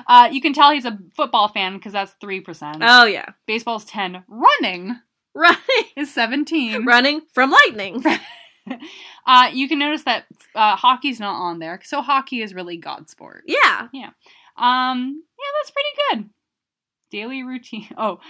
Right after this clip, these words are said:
Speaker 1: I like this graph. This pie chart is lightning fatalities, um, like, by, in terms of gender, and most people get hit by lightning during leisure a-, activity. Um,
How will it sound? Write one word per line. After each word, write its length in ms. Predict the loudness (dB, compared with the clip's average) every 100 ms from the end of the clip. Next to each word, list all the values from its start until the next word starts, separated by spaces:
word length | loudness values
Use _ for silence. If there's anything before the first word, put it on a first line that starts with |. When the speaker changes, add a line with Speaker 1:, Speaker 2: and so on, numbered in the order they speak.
| -10
Speaker 1:
I 100 | -4 -4
like 200 | -4 -6
this 220 | -10 -10
graph. 380 | -6 -2 -2 -4
This 160 | -12
pie 220 | -6 -6
chart 320 | -6 -6 -6 -8
is 140 | -12
lightning 420 | -10 -10 -10 -12
fatalities, 880 | -10 -10 -10 -6 -6 -6 -12 -16 -16 -4
um, 340 | -4 -4 -8
like, 280 | -10 -10 -12 _ _ _
by, 440 | 0 2 0 -6 -14 _ _ -20 -20 -12
in 280 | -12 -12 -12
terms 260 | -12 -12
of 120 | -14
gender, 580 | -10 -10 -8 -8 -8 -8 _ _ -20 _
and 360 | -4 -2 -2 -4
most 440 | -4 -4 -4 -6
people 280 | -8 -10 -8
get 180 | -10 -10
hit 100 | -8
by 140 | -8
lightning 380 | -6 -8 -10 -12
during 240 | -12 -12 -10
leisure 460 | -10 -10 -10 -12 -14 -16
a-, 280 | -16 -8
activity. 800 | -8 -8 -10 -12 -10 -8 -6 -6 -10 _ _ _
Um, 380 | 2 2 2 -2